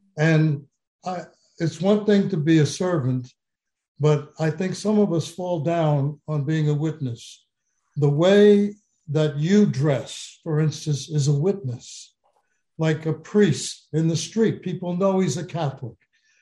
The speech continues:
uh, or a nun particularly.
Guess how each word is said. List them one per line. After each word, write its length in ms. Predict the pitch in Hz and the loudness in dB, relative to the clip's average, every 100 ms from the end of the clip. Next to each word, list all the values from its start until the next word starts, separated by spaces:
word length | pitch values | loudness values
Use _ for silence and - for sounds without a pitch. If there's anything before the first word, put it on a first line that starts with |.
| _ _ _ 151 | _ _ _ -2
uh, 560 | 151 147 143 135 139 131 _ _ _ _ | 0 2 0 -2 -4 -8 _ _ _ _
or 340 | 143 147 143 151 | -8 -6 -2 2
a 80 | 147 | 4
nun 420 | 160 180 143 123 | 4 4 2 0
particularly. 720 | 131 131 160 156 127 117 107 | -4 -4 -4 -4 -6 -6 -12